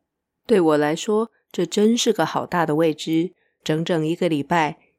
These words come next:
电脑到现在都还没有办法拿回来。联系维修的厂商，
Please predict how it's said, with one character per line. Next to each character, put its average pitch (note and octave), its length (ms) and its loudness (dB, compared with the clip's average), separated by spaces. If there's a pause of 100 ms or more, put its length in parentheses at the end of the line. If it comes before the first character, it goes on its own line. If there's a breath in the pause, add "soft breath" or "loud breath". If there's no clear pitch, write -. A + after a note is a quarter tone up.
电 F3+ 180 0
脑 C#3+ 180 -2
到 D#3+ 140 -2
现 G3+ 260 0
在 F#3 320 -2
都 D#3+ 140 -2
还 D#3 160 -4
没 E3 100 -2
有 E3 140 0
办 D#3+ 160 2
法 C#3+ 160 -4
拿 C#3 220 -6
回 G3 200 -6
来。 E3+ 340 -4 (440)
联 E3+ 180 -2
系 F#3+ 280 -2
维 D#3+ 180 2
修 A#3+ 180 -2
的 A3 140 0
厂 - 240 -6
商， F#3 380 -4